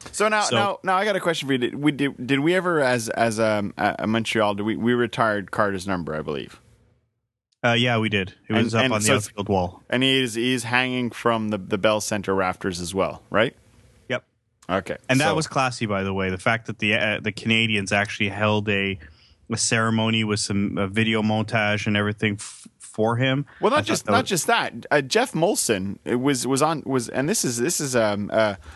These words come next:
Speaker 1: I give Twitter some credit here. Jeff Molson was on Twitter on the day after his, his passing, saying, "Yes, there will be a ceremony on Sunday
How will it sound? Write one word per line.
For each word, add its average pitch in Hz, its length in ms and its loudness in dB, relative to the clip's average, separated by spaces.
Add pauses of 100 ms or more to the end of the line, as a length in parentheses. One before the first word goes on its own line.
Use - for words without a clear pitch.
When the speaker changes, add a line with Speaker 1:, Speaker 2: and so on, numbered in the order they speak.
(200)
Speaker 1:
I 160 100 2
give 160 160 2
Twitter 147 240 2
some 117 160 -2
credit 113 320 0
here. 90 240 -4 (260)
Jeff 175 220 2
Molson 175 260 0
was 120 120 2
on 127 140 2
Twitter 127 520 0
on 110 300 2
the 104 1200 0 (200)
day 135 240 2
after 117 540 0
his, 101 480 -2
his 101 240 -6
passing, 117 580 -2 (240)
saying, 117 460 0
"Yes, 127 600 0 (840)
there 120 200 2
will 123 240 2
be 120 180 2
a 113 60 2
ceremony 110 760 2
on 98 300 0
Sunday 98 560 -2